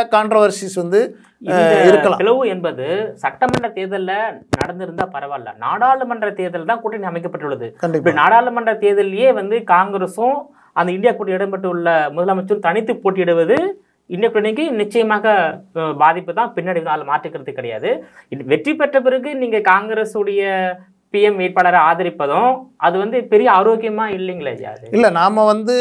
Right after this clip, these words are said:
Speaker 2: ம்.
Speaker 1: ஆரம்பத்திலிருந்து
Speaker 2: ம்.
Speaker 1: எதிர்க்கட்சிகளோடு சொல்லிட்டு இருப்பது
Speaker 2: ம்.
Speaker 1: தேர்தலுக்கு முந்தைய கூட்டணி வலுப்பெற வேண்டும் என்பதால். அதுல மாற்று, உங்க கருத்துல நான் மாற்று பா-,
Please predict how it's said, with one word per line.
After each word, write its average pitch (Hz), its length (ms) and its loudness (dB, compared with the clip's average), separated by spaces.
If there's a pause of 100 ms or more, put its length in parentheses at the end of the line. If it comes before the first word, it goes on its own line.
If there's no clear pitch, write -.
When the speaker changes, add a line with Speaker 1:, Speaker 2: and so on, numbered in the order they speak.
Speaker 2:
ம். 226 160 0
Speaker 1:
ஆரம்பத்திலிருந்து 202 800 0 (520)
Speaker 2:
ம். 175 260 -6
Speaker 1:
எதிர்க்கட்சிகளோடு 190 680 2
சொல்லிட்டு 170 380 -2
இருப்பது 147 400 -2
Speaker 2:
ம். 196 180 0
Speaker 1:
தேர்தலுக்கு 190 600 4
முந்தைய 185 460 2
கூட்டணி 165 460 0
வலுப்பெற 165 400 2
வேண்டும் 143 280 -6
என்பதால். 123 280 -14
அதுல 165 160 2
மாற்று, 180 260 2
உங்க 170 140 -6
கருத்துல 175 360 -2
நான் 165 160 -4
மாற்று 156 220 -4
பா-, 143 160 -12